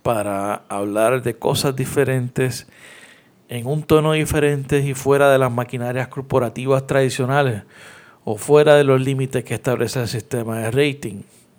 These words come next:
Y por, por esto no significa que no me interesa que me escuchen, al contrario, yo creo que todo el mundo que comienza un proyecto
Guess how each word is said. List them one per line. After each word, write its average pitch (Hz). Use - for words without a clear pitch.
Y -
por, 135
por 139
esto 143
no 143
significa 143
que 156
no 156
me 165
interesa 165
que 160
me 151
escuchen, 156
al 135
contrario, 131
yo 120
creo 143
que 147
todo 151
el 156
mundo 143
que 135
comienza 151
un 147
proyecto 131